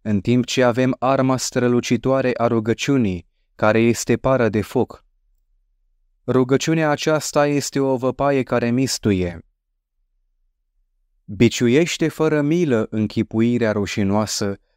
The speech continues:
cu frica dumnezeiască și cu rugăciunea: "Doamne Iisuse Hristoase, miluiește-mă!" Roagă-te continuu! Fără silire și constrângere lăuntrică, nu se întâmplă nimic duhovnicesc.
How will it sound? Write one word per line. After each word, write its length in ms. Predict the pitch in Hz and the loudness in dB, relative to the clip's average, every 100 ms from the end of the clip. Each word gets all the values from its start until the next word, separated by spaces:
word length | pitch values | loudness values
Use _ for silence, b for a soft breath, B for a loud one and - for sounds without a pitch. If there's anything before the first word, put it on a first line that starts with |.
| _ | _
cu 120 | - | -6
frica 420 | 120 - 160 156 151 | -4 0 2 4 2
dumnezeiască 960 | 139 135 123 117 110 117 127 - 123 | 2 0 0 2 2 2 0 -4 -4
și 180 | 113 123 | -2 -2
cu 160 | - 117 | -2 0
rugăciunea: 760 | 110 107 101 - 120 113 113 - _ _ - | 0 0 0 0 0 0 -4 -8 _ _ -10
"Doamne 540 | 101 131 156 147 143 | 0 2 2 0 0
Iisuse 580 | - 131 127 - 143 135 | 0 0 0 -2 -2 -2
Hristoase, 580 | 120 120 - 135 123 - | 0 -2 0 -2 -2 0
miluiește-mă!" 840 | 113 110 117 120 - - 92 87 85 - _ _ _ _ _ _ _ _ _ | 0 2 2 2 0 -4 -4 -4 -10 -18 _ _ _ _ _ _ _ _ _
Roagă-te 560 | 107 110 139 151 147 | 0 4 4 4 0
continuu! 920 | 147 143 139 156 170 143 110 92 82 - _ _ _ _ _ _ _ _ | 0 0 -2 2 2 4 2 -2 -8 -16 _ _ _ _ _ _ _ _
Fără 380 | _ - 110 117 | _ 0 2 2
silire 520 | 110 127 110 139 156 | 0 0 2 2 2
și 160 | 131 - | 0 -2
constrângere 840 | - 127 - - 147 127 127 113 | -2 -2 -2 -2 0 2 2 2
lăuntrică, 800 | 107 107 131 120 117 - 113 110 _ _ _ | 2 0 -2 0 -2 -2 -4 -4 _ _ _
nu 220 | 107 131 | -2 -2
se 180 | 147 165 | 0 0
întâmplă 460 | 160 160 156 147 | 0 0 0 0
nimic 360 | 147 143 156 170 | 0 2 2 2
duhovnicesc. 1040 | 113 110 113 104 101 95 - 95 - - | 0 -2 0 0 0 -2 -2 -4 -4 -10